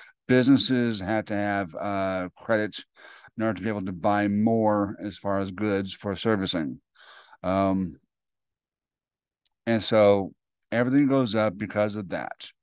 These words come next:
Uh, interest rates do nothing about inflation. Inflation, on the mo-, for the most part, is supply chain.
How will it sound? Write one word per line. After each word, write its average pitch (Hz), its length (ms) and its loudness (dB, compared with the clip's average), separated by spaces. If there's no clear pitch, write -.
Uh, 98 580 0
interest 131 400 2
rates 123 280 2
do 110 140 -2
nothing 120 540 0
about 104 320 0
inflation. 127 800 -4
Inflation, 123 800 0
on 107 160 -2
the 101 80 -2
mo-, 107 280 -2
for 110 100 -8
the 101 60 -2
most 117 280 -2
part, 120 220 2
is 101 220 -6
supply 107 400 0
chain. - 360 -8